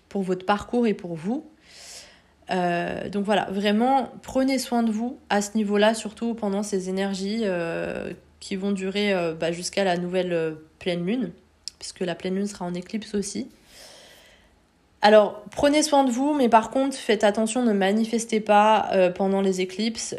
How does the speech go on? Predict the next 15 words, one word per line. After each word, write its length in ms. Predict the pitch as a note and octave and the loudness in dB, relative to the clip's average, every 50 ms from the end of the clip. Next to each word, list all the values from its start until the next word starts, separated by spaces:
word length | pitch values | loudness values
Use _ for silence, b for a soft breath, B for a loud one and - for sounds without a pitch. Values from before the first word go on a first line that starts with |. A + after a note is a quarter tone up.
| - - | -10 -6
parce 220 | - F3+ F3+ F3+ | -6 -6 -6 -6
que, 140 | - - G#3 | -6 -4 -2
euh, 720 | G#3 G#3+ A3 G#3 G3 F3+ F3 E3+ E3 D#3+ E3 E3 E3 E3+ | 0 0 2 2 2 2 0 0 0 -2 -2 -4 -4 -6
ça 180 | E3+ - E3+ E3+ | -8 -8 -8 -8
peut 120 | - G3 | -8 -6
faire 180 | F#3+ G#3 G3+ G3 | -4 -2 0 0
l'effet 220 | G3+ G3+ G3 - | 0 -2 -2 -2
inverse. 520 | F3+ F3+ F3 F3 E3+ E3 - - - - - _ _ _ _ _ _ _ _ _ _ _ _ _ _ _ _ _ _ _ _ - - - - | -4 -2 -2 -2 -2 -4 -4 -8 -14 -14 -18 _ _ _ _ _ _ _ _ _ _ _ _ _ _ _ _ _ _ _ _ -14 -12 -10 -6
Voilà. 400 | E3+ F3+ E3+ D#3+ D3 D#3 - B B B B B B B B B B B B - | -2 0 0 0 0 -2 -4 B B B B B B B B B B B B 0
Donc, 380 | F#3+ G#3+ A#3 A#3 A3+ - - F#4+ - | 4 6 6 6 4 0 -2 -4 -4
ces 340 | - - - D4 D4 C4+ C#4 | -4 2 4 4 4 6 6
énergies 420 | C4+ C4 C4 C4 B3 A3+ B3+ C4+ | 6 6 6 6 4 4 0 0
sont 220 | C4 - - A3+ - - | 0 0 -2 -2 2 4
assez 300 | A3 A#3 A#3 - A#3+ A3+ | 2 2 4 4 2 2
fortes. 600 | A3+ - A3 G#3+ A3+ A3 - - - - - | 2 4 4 4 4 4 0 -6 -10 -10 -10